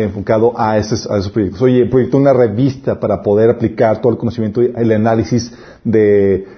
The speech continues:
de estudios internacionales con respecto a las temáticas que estaban sucediendo ahorita en el mundo y demás. Y así su-, todos estaban trabajando en diferentes proyectos resolviendo las problemáticas que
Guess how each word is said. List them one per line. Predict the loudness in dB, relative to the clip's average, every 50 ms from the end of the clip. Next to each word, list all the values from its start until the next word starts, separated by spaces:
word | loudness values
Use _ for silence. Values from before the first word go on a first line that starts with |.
| -10 _
de | -4 -2
estudios | 0 2 2 2 2
internacionales | 2 2 0 0 0 -2 -2 0 0 0 0 0
con | -2 -2 -4 -4
respecto | -4 -6 -4 -4 -2
a | -4
las | -2
temáticas | -2 -2 -2 -2 -2 -2 -2 -4 -4 -4 -8 -16 -10
que | -8 -8
estaban | -6 -4 -4 -4 -4 -4 -6 -8
sucediendo | -8 -6 -4 -4 -2 -2
ahorita | -2 -2 -2 -4 -4
en | -4 -2 -2 -2
el | -2
mundo | -2 -2 -2 -2 -2 -2
y | -2
demás. | -2 -2 -4 -6 -8 -10 -18 -20 -20 -20 -20 -20 -20 -20 -20 _ _ -4
Y | -2
así | -2 0 0 2
su-, | 2 2 2 2 0 -2 -4 -2
todos | 0 0 0 -2 -6 -10 -18 -20 _ _ _ _ _ _ -20
estaban | -6 -2 0 0 2 0 0 -2
trabajando | -2 -2 -2 -4 -4 -4 -4 -4 -2 -2 0 -2 0 0
en | 0 0
diferentes | 0 0 0 -2 -2 -2
proyectos | -2 -2 0 0 2
resolviendo | 2 2 2 2 2 2 2 2
las | 2 0
problemáticas | 0 0 0 0 0 0 -2 -2 -2 -4 -4
que | -2 0 0 0 0 -2 -8 -16 -20